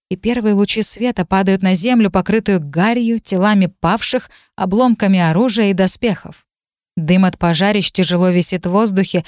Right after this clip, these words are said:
смешиваясь с запахом пороха и крови. В остывающем от схватки воздухе висит горечь потери, тишина. Ее нарушают лишь тяжелое дыхание воинов и стоны раненых.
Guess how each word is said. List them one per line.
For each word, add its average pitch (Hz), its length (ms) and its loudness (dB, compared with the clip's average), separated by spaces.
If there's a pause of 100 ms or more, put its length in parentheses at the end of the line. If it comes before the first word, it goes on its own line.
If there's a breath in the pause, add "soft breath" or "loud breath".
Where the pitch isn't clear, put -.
(160 loud breath)
смешиваясь 190 640 0
с 160 40 -4
запахом 185 460 0
пороха 185 460 0
и - 20 -2
крови. 170 500 -6 (500)
В 156 80 -6
остывающем 170 640 -2
от 175 100 0
схватки 190 460 -4
воздухе 196 540 0
висит 190 320 -2
горечь 196 400 0
потери, 190 460 -2
тишина. 185 600 -2 (480 soft breath)
Ее 165 260 2
нарушают 180 580 0
лишь 180 180 0
тяжелое 190 420 0
дыхание 180 520 0
воинов 196 480 0
и 180 40 0
стоны 185 340 2
раненых. 160 540 -2